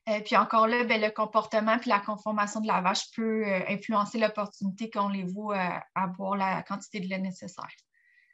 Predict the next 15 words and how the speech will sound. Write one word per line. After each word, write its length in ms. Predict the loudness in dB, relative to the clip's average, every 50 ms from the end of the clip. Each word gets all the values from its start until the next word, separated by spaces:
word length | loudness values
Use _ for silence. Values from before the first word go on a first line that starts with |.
| _ _ _ _ _ _ _ _ _ _ _ -8 -6
Euh, 460 | -4 -2 -2 -2 -2 -2 -2 -2 -4
puis 140 | -4 -4 -6
ça, 140 | -4 -4 -2
ça 160 | 0 0 2
m'amène 320 | 2 2 0 2 2 2
un 80 | 2 0
peu 160 | 0 2 4
à 80 | 6 6
la 140 | 6 4
troisième 560 | 2 0 -6 -2 0 0 0 0 0 -4 -4 -4
clé 160 | -2 -2 -2
du 100 | -2 -4
succès, 400 | -6 -6 -8 -8 -2 0 0 0
c'est, 320 | 0 0 -2 -2 0 2
euh, 200 | 2 2 2 -2